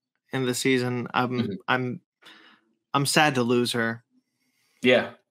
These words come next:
Speaker 1: 'Cause I think we just did. I think we
Speaker 2: We
Speaker 1: just
Speaker 2: did,
Speaker 1: lost
Speaker 2: yes. I definitely think we did.
Speaker 1: Jurati. Um, and I'm sad about that 'cause I really like that character this season. This season specifically, I wasn't crazy about it in the first season,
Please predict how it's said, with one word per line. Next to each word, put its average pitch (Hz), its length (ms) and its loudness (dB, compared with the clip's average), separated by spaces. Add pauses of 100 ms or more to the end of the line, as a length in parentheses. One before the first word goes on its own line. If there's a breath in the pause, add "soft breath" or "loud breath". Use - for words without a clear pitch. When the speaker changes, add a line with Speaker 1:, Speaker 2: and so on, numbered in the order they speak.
(760)
Speaker 1:
'Cause 143 140 4
I 147 80 6
think 156 180 4
we 139 120 6
just 127 240 0
did. 120 200 4
I 127 80 2
think 127 200 0
we 131 60 4
Speaker 2:
We - 40 6
Speaker 1:
just 131 140 2
Speaker 2:
did, 120 80 4
Speaker 1:
lost 113 140 4
Speaker 2:
yes. - 240 -4 (140)
I 123 80 2
definitely 120 440 0
think 113 160 0
we 110 100 2
did. 104 180 0
Speaker 1:
Jurati. 113 500 0 (1040 soft breath)
Um, 127 360 4
and 147 120 2
I'm 156 120 6
sad 180 240 4
about 147 200 4
that 135 160 4
'cause 143 140 0
I 156 80 6
really 175 220 6
like 156 200 6
that 143 120 4
character 143 600 2 (120)
this 160 160 2
season. 165 300 4
This 226 140 2
season 214 220 6
specifically, 156 440 2
I 135 60 6
wasn't 160 200 2
crazy 160 220 4
about 143 160 4
it 135 60 2
in 127 80 -2
the 127 80 -4
first 127 220 0
season, 120 260 -4